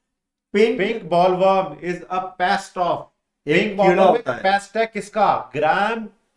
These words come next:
Speaker 2: Okra, Mustard या Cotton? Pink बॉलवर्म जो है, एक best है, एक कीड़ा होता है, किसका? किसमें लगने वाला, किसका कीड़ा है ये?
Speaker 1: Pink बॉलवर्म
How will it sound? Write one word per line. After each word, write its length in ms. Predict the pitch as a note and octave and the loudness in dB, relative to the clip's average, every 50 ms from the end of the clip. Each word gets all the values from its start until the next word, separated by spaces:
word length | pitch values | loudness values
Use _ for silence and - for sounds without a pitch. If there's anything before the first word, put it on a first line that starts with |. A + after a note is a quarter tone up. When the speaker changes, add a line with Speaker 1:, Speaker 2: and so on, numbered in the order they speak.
| _ | _
Speaker 2:
Okra, 760 | - D3 D#3+ D3+ - - G3+ G#3 G#3+ A3 A#3 A#3 G#3 - - - | -2 -2 -2 -2 0 0 2 2 2 2 2 0 -2 -6 -12 -12
Mustard 600 | B2+ D3 - - - - G#3 G3+ G#3 A3 A3 G3+ | -10 -10 -10 -10 -6 -2 0 2 2 2 2 0
या 100 | A3 G#3+ | -2 -4
Cotton? 540 | G3+ - _ G3+ F#3+ F#3+ F#3+ F3+ D#3+ C#3 A#2 - _ _ _ _ _ _ _ - | -4 -4 _ 0 0 0 0 -4 -8 -8 -12 -16 _ _ _ _ _ _ _ -4
Pink 260 | G3 A3 A3+ G#3+ G3 | -2 -2 -2 -6 -4
बॉलवर्म 600 | F#3+ G3 F#3+ F#3+ F#3+ F#3 F#3 F#3+ F#3+ F#3+ F#3+ F3+ | 0 0 2 2 2 0 0 0 -2 -2 -4 -6
जो 100 | F3+ F3 | -6 -4
है, 160 | F3+ G3+ A3 | -2 -2 -4
एक 100 | A3 G#3+ | -4 -6
best 340 | - G#3 F#3 F#3 F#3 - - | -4 -4 -2 -2 -4 -4 -6
है, 60 | F#3 | -8
एक 120 | F#3 F#3 | -8 -8
कीड़ा 260 | - F#3 F#3 F#3+ G#3 G3+ | -8 -8 -2 2 2 2
होता 280 | F#3 D#3+ D#3 - F3 | 2 0 -2 -2 -2
है, 180 | F#3 G3+ G3 - - | -2 -2 -4 -6 -10
किसका? 600 | G3 F3+ - - G#3+ G3 D3+ - - - - _ _ _ | -10 -10 -8 -4 -2 -2 -2 -2 -4 -10 -16 _ _ _
किसमें 320 | F3+ F3+ E3+ F#3+ G#3 G#3+ | -4 -4 -4 -6 -8 -2
लगने 280 | G#3 G#3 G3 G3 G3+ G3+ | -2 -2 -2 -2 -4 -4
वाला, 140 | G3 F#3+ | -4 -4
किसका 340 | F#3 F#3+ F#3 F3+ - - A3 | -4 -4 -8 -12 -6 -4 -4
कीड़ा 280 | G3+ - G3 F#3+ F3+ F3 | -4 -2 -4 -2 0 0
है 220 | F3 D#3+ D3 C3+ | 0 0 -2 -4
ये? 160 | - - - - _ _ _ _ _ _ _ _ _ _ _ _ _ _ | -8 -10 -12 -16 _ _ _ _ _ _ _ _ _ _ _ _ _ _
Speaker 1:
Pink 420 | D#3 E3+ F3+ F3 F3+ F#3+ F#3+ F#3 | -6 -6 -6 -6 -4 -6 -6 -6
बॉलवर्म 580 | D3 C#3+ D3 C#3+ C#3+ C3+ C#3+ D3+ D3 D3 - | -6 -6 -6 -4 -4 -4 -2 -2 -2 -2 -4